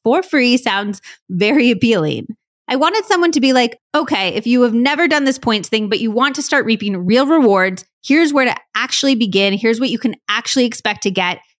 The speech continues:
Here's what's not to do," all of that type of stuff. And Chris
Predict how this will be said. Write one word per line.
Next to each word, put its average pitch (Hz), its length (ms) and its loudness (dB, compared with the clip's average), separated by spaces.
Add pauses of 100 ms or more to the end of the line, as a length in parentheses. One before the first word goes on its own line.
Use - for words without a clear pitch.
Here's 262 180 0
what's 208 300 -2
not 226 440 0
to 202 100 -2
do," 180 420 2 (320)
all 330 180 2
of 247 120 0
that 233 180 0
type 220 220 -2
of 214 100 0
stuff. 202 320 -4
And 202 180 -6
Chris - 300 -4